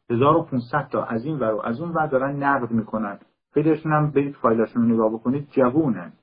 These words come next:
پس یعنی چی؟ یعنی این فکر داره کار می‌کنه. ولی شما یه دونه هشتاد ساله، نود سالتون کامنت ها نمی‌بینید. این داستان که به قول حضرت حافظ،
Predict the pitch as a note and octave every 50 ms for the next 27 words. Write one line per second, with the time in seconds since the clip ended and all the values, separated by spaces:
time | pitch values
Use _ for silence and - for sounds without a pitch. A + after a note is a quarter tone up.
0 | _ _ - A#2+ A#2 - C3 B2 C3 C3+ B2+ - D#3+ C#3+ A#2 A#2+ C3+ C#3 C3+ -
1 | - - - - C#3 C#3 C#3+ C#3 - - B3+ G#3+ C3+ A2+ A2 - - - - _
2 | _ _ _ _ _ _ - - C3+ C#3 D3+ - D3+ D3 D3 D#3 D#3+ D#3+ D#3+ -
3 | - A2+ - - - A#2 - _ _ _ _ - - - B2 A#2 B2+ C#3 C3 A#2+
4 | A2 A2 A2 A2 - B2+ A#2+ B2+ B2+ D3+ C#3 - - A#2+ A#2 A#2 A2+ B2 C3+ D3+
5 | D#3 B2+ A2+ - - - _ _ _ _ _ _ _ _ _ _ _ _ _ -
6 | F#3 A3+ G#3+ F3 C3+ G#2+ G2+ - - - A#2 G#2+ G#2+ - - G2+ F#2+ - _ _
7 | _ _ _ _ _ _ _ _ _ _ _ _ - A#2 A#2+ A2+ C3+ D3 C#3+ -
8 | - A2 - - C3+ - B2+ G#2+ G#2+ G#2 - _ _ _ _ _ _ - C3+ C#3
9 | C#3+ C#3+ C#3+